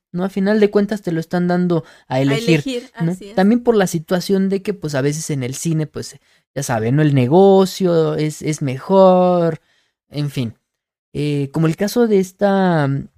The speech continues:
Speaker 1: la protagonista de, esta Scarlett Johansson, ¿no? Que demandó a
Speaker 2: Sí, que
Speaker 1: Disney.
Speaker 2: demandó,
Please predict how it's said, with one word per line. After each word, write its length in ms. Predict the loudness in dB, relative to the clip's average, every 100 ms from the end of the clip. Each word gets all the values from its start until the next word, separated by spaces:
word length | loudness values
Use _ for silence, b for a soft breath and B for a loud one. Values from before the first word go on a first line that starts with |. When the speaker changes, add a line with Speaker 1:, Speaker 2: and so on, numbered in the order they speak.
| _ _ _ -6
Speaker 1:
la 220 | -4 -2
protagonista 640 | -4 -2 2 2 2 0 0
de, 600 | 2 0 -2 -4 -10 -12
esta 300 | -14 -14 -10
Scarlett 400 | -4 0 2 2
Johansson, 600 | 4 2 2 0 0 -2
¿no? 100 | -2
Que 160 | -2 -2
demandó 360 | 0 0 0 0
a 40 |
Speaker 2:
Sí, 60 | 2
que 60 |
Speaker 1:
Disney. 320 | 0 2 0 0
Speaker 2:
demandó, 840 | -2 -10 -14 -14 -14 -14 -14 -16